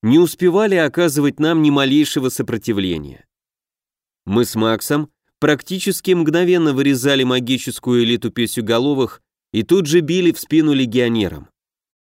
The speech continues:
Копья тьмы, стрелы праха, болотная гниль, ядовитый туман, аркан мрака, вспышка, ослепление, копья света, солнечные оковы.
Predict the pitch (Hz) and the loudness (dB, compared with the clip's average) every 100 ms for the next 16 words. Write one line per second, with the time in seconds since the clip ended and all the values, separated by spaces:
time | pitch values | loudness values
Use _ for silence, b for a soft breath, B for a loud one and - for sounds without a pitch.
0 | _ _ _ _ 147 151 156 160 143 156 | _ _ _ _ 2 2 4 2 2 0
1 | 147 82 - _ _ - - 113 127 131 | 0 -2 -8 _ _ -16 -4 0 2 2
2 | 127 147 147 113 - - _ - 92 117 | 0 0 0 -2 -8 -20 _ -10 -2 0
3 | 120 139 - 143 143 127 131 147 113 71 | 2 2 0 0 0 0 -2 0 -2 -6
4 | _ _ _ - 85 101 117 127 139 117 | _ _ _ -8 -6 -2 0 0 -2 -4
5 | 131 120 127 131 120 113 - 127 117 110 | -2 0 0 0 -2 -2 -2 -2 0 0
6 | 117 131 127 123 107 - - - 139 156 | 0 0 0 -2 -2 -4 -12 -2 2 2
7 | - 139 120 104 _ _ _ _ 104 117 | 0 -2 -2 -4 _ _ _ _ -4 -2
8 | 151 151 147 160 160 151 139 110 156 - | 0 0 4 4 4 2 0 0 -2 2
9 | 147 131 - 120 151 - 113 - 160 151 | -2 -2 -6 0 0 0 -4 0 0 2
10 | 151 - 143 139 131 - 143 147 127 98 | 0 -2 -2 -2 -4 -4 -2 0 0 0